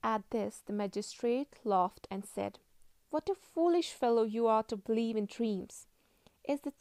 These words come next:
times now that I have myself heard a voice saying to me in a dream, 'Go to Iran, to a particular house beside a grove of date palm trees. There,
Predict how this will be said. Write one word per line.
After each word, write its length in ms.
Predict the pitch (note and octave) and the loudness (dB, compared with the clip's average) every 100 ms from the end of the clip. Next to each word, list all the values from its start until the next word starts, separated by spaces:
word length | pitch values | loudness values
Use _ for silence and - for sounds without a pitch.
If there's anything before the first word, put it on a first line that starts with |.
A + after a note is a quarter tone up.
| D4+ | -2
times 440 | B3+ G#3+ G#3+ - | 0 2 0 -2
now 360 | A3 F#3+ F3+ G#3 | -4 -2 -4 -4
that 220 | G#3+ G#3 | 0 2
I 80 | G#3+ | 0
have 160 | G#3 - - - _ | -4 -8 -20 -20 _
myself 680 | A#3 B3+ C#4+ - D4 C#4+ - | -2 2 2 2 2 0 0
heard 240 | C4 A#3 | 0 2
a 80 | A3 | 2
voice 500 | G#3 A#3 A3+ G#3 A3 | 0 2 4 4 0
saying 380 | - - A3+ A3 | -4 0 0 0
to 100 | A3+ | -2
me 200 | A3 G#3+ G3+ | -2 -2 -2
in 160 | - | -4
a 120 | G3+ F3+ | -4 -2
dream, 340 | G3+ F#3+ G3+ A3+ _ _ _ _ _ _ _ _ | -2 -4 -6 -14 _ _ _ _ _ _ _ _
'Go 200 | - D#4+ | 2 4
to 220 | E4+ - | 4 -2
Iran, 540 | A3+ G#3+ G#3 F#3 E3+ G3+ | 0 0 0 0 -2 -8
to 100 | - | -8
a 120 | G#3+ - | -8 -4
particular 460 | B3+ C#4+ - C#4+ C#4 | -6 -6 -2 0 0
house 460 | C#4 A#3 - - - - - - _ - | 0 0 -2 -6 -20 -20 -20 -20 _ -4
beside 460 | A3+ - C#4 C4+ C#4 | -4 -2 0 2 2
a 60 | |
grove 300 | C4+ - A#3 A3 | -2 0 0 0
of 100 | G#3 | 0
date 240 | A3+ G#3+ | -2 -2
palm 200 | - G3+ | -2 -2
trees. 580 | G#3 - A#3 F#3 G#3 - _ - _ - | -4 -4 -4 -4 -8 -14 _ -20 _ 0
There, 360 | A#3 A#3 C#4 | 4 4 4